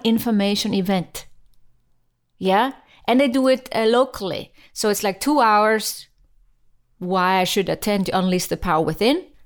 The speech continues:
They sell tickets to the event. And then, you know, a few months later, I attend that four-day seminar. So that offline events are often sold also with offline activities. So when I say information call,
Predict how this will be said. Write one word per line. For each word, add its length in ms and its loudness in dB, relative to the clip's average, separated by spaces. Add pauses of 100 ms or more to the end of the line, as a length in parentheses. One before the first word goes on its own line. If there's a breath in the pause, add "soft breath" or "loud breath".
(120)
They 100 0
sell 260 2
tickets 360 -2
to 60 -8
the 100 2
event. 400 0 (280 soft breath)
And 200 0
then, 160 2
you 80 2
know, 100 2
a 20 0
few 180 2
months 280 2
later, 320 2
I 160 0
attend 400 0
that 160 -2
four-day 360 -2
seminar. 460 -4 (960)
So 200 -2
that 300 2 (380)
offline 460 2
events 360 -2
are 180 0
often 480 -2
sold 460 0
also 280 0
with 260 -2
offline 480 -2
activities. 760 -6 (300 soft breath)
So 200 0
when 200 2
I 80 2
say 280 2
information 500 2
call, 300 2